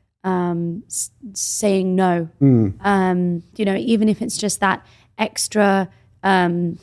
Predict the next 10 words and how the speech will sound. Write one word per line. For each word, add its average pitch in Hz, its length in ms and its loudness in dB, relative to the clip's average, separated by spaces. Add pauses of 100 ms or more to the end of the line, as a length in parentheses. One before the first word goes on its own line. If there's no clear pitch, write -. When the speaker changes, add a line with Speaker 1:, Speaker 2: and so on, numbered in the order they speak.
(360)
Speaker 1:
event 190 420 2
after 185 560 0
the 165 140 -6
show 196 340 0
or 165 120 0
the, 156 180 -4 (320)
or 185 120 0
the 175 220 0
studio 196 420 0
session 180 580 -2